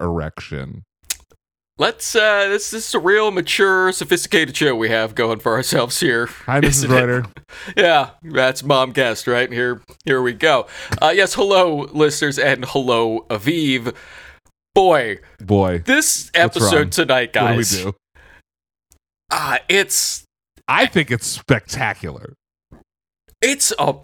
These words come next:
Speaker 2: it's such a, a flaming disaster.
Speaker 1: <laughs> It is. It is really, like,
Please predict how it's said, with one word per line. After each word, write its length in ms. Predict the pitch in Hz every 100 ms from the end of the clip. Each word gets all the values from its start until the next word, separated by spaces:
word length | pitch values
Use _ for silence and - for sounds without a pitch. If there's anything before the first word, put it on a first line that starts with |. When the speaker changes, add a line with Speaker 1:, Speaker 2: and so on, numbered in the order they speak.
| _ _ _ _
Speaker 2:
it's 260 | 208 226 -
such 840 | - - - - 339 277 - - - _ _
a, 220 | 180 170 151 143 -
a 140 | 143
flaming 960 | 135 - - 220 190 208 226 233 220 180
disaster. 960 | 156 139 - 139 156 - 165 156 127 -
Speaker 1:
<laughs> 40 |
It 160 | 120 127
is. 360 | 131 113 - -
It 180 | - 147
is 240 | 127 107
really, 600 | 113 127 127 127 127 123 - - -
like, 280 | 117 117